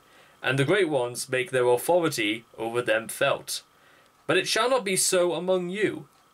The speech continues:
Rather, whoever wishes to be great among you shall be your servant. Whoever wishes to be first among you shall be your slave. Just so, the Son of Man did not come to be served, but to serve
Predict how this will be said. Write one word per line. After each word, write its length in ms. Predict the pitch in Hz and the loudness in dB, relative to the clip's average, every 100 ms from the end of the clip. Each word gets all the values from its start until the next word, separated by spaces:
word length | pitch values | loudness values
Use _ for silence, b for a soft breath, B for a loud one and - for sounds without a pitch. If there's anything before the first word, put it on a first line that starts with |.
| - | -4
Rather, 380 | 127 190 226 202 | 0 2 2 2
whoever 400 | 196 190 170 160 | 6 4 4 2
wishes 420 | 170 185 160 143 | 2 2 0 0
to 100 | 151 | -4
be 100 | 139 | -4
great 460 | 123 135 180 147 - | -4 0 0 0 -2
among 400 | 135 139 139 127 | -2 2 2 2
you 360 | 117 120 135 139 | -2 -2 -2 -2
shall 280 | - 139 127 | -2 0 0
be 440 | - 123 139 156 - | 0 -2 -2 -4 0
your 200 | 117 139 | 2 2
servant. 640 | - 147 151 - - - _ b b b b - | 2 2 0 -2 -12 -14 _ b b b b 0
Whoever 340 | 139 202 233 | 2 4 4
wishes 340 | 196 170 165 | 2 2 -2
to 100 | 147 | -4
be 120 | 160 131 | -4 -4
first 480 | - 139 147 151 | 2 4 4 0
among 260 | 139 135 143 | 0 0 2
you 300 | 147 156 165 - | 4 4 4 -4
shall 340 | - 117 123 | -2 2 2
be 100 | 123 | 0
your 280 | 117 113 127 | -2 0 2
slave. 560 | - 127 143 127 143 - b b b b | 2 2 2 0 -6 -16 b b b b
Just 300 | 123 135 156 | -4 0 2
so, 440 | - 156 165 190 196 - | 2 4 4 4 0 -4
the 100 | 127 | -2
Son 220 | - 147 | 2 2
of 120 | 139 | 0
Man 400 | 139 147 170 175 | 0 0 0 0
did 180 | 135 127 | -2 2
not 240 | 139 143 | 2 0
come 260 | - 147 160 | -2 -2 -2
to 100 | 147 | -4
be 120 | 123 | -2
served, 540 | 113 - 113 113 123 - b b | -2 2 4 4 2 -4 b b
but 140 | - 135 | -2 0
to 80 | 139 | 2
serve 560 | - 156 151 170 185 | 2 2 4 2 0